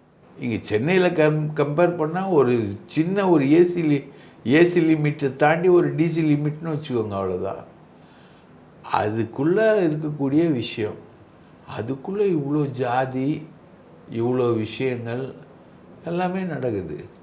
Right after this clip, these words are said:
நயினார் நாகேந்திரன் போயிட்டு ஒரு வாய் புளிச்சதோ மாங்காய் புளிச்சதோன்ற மாதிரி ஒரு ஆறுதல் சொல்லிட்டு வர்றாரு.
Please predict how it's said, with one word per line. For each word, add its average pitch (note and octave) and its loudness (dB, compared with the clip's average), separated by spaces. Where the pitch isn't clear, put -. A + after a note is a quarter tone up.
நயினார் C#3 2
நாகேந்திரன் A2 0
போயிட்டு G2+ -4
ஒரு A#2 4
வாய் C3 8
புளிச்சதோ A#2+ 0
மாங்காய் A2+ 0
புளிச்சதோன்ற G2 -4
மாதிரி A2 -8
ஒரு A#2+ 2
ஆறுதல் A#2 4
சொல்லிட்டு F#2+ -8
வர்றாரு. E2+ -12